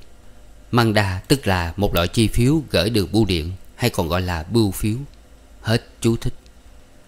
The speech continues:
Còn vài tháng nữa bãi trường thì chàng được tin nàng đã sanh một đứa con gái tại nhà Bảo Sanh chợ lớn. Nàng đặt tên đứa nhỏ là Thu Ba. Cách ít ngày chàng được thơ của nàng, nói nàng bệnh nên không có sữa cho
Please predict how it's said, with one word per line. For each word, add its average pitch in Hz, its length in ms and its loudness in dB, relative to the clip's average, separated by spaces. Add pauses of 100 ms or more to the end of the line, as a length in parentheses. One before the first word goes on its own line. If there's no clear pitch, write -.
(440)
Còn 87 380 2
vài 95 160 0
tháng 143 220 2
nữa 107 140 4
bãi 101 200 0
trường 85 280 -2 (520)
thì 101 220 2
chàng 90 240 0
được 95 160 -4
tin 101 260 2 (260)
nàng 101 300 2
đã 113 100 2
sanh 107 240 0
một 90 200 0
đứa 113 120 2
con 107 200 0
gái 110 220 0
tại 92 160 0
nhà 90 180 0
Bảo 82 160 0
Sanh 120 240 0
chợ 85 180 0
lớn. 92 260 -2 (720)
Nàng 98 260 0
đặt 90 160 -4
tên 107 180 2
đứa 131 80 4
nhỏ 107 240 2
là 87 220 0
Thu 117 200 2
Ba. 101 300 0 (920)
Cách 156 140 2
ít - 240 -4
ngày 87 320 0
chàng 87 220 -2
được 95 140 -2
thơ 120 140 2
của 127 140 0
nàng, 85 300 0 (220)
nói 110 220 2
nàng 90 300 0
bệnh 85 240 -4 (220)
nên 107 200 2
không 110 180 0
có 135 120 0
sữa 98 200 0
cho 117 120 0